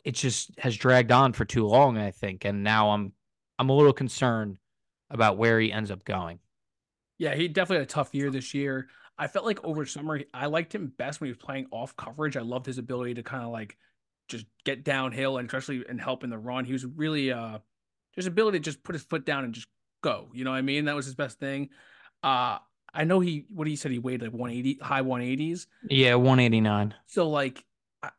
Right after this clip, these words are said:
Speaker 2: I, I would almost think, like, safety may be a move for him potentially, but, or if, but at that
Speaker 1: Slot
Speaker 2: point,
Speaker 1: only.
Speaker 2: slot only, it seems like. It just seems like he's gonna have to develop into a nickel cornerback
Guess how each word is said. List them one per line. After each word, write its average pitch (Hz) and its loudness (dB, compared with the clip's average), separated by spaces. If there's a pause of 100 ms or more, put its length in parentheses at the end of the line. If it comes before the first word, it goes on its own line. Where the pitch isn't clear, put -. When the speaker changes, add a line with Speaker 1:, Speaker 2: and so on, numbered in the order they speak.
Speaker 2:
I, 147 -6
I 160 -2
would 170 2
almost 220 0
think, 185 -4
like, 139 -6
safety 185 -4
may 135 0
be 131 0
a 127 0
move 127 0
for - -8
him 127 -4
potentially, 127 -4
but, 131 -2
or 131 -6 (160)
if, - -10
but 143 0
at 143 0
that 151 2
Speaker 1:
Slot 117 8
Speaker 2:
point, 104 4
Speaker 1:
only. 101 -4 (160)
Speaker 2:
slot 147 -2
only, 147 2
it 107 -14
seems 113 -10
like. 107 -8
It 117 -8
just 127 -8
seems 165 0
like 143 -2
he's 143 -6
gonna 143 -4
have 151 -4
to 135 -12
develop 143 -2
into 131 -8
a 120 -6
nickel 127 -6
cornerback 131 -6